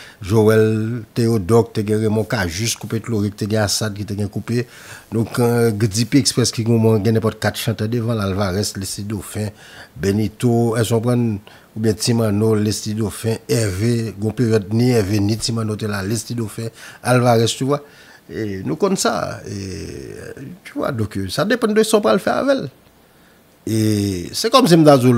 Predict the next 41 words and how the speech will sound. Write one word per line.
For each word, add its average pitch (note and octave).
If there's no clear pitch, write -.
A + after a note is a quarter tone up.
un C3+
grand A2+
orchestre A2
devant. F#2
Eh G#2+
bien, F#2+
comme G2+
si G2
nous G2
avons F#2+
tout -
le B2
monde C3
à C3
faire A#2+
affaire G#2+
par G2+
eux. F#3
Ce -
n'est C3
pas C#3+
la C3+
quantité B2+
qui G#2
est G#2+
importante, A#2
c'est A#2+
la A2+
mise A2
en A2
scène A2
là, C3
qui A#2
ont A2+
préparé A2+
ça, B2+
qui -
pas A2
le A#2+
fait -
là. A#2